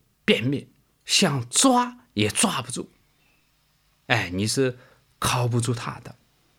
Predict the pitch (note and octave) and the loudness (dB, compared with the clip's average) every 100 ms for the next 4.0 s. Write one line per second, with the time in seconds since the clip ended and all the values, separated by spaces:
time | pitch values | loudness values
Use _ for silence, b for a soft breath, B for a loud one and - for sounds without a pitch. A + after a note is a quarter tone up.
0 | _ _ _ _ _ - C3 - G#3 G3+ | _ _ _ _ _ -2 2 6 6 8
1 | A3+ A3+ C#3+ - G#2+ - A2 A2+ - B | 6 6 4 2 0 0 -2 -2 -4 B
2 | B B - D#4+ E4 D3+ - - A#3+ A#3 | B B 4 6 6 4 2 -2 0 2
3 | B3 - - - G2+ E2 D#2+ - - | 2 0 -6 -2 -2 -2 -8 -6 -8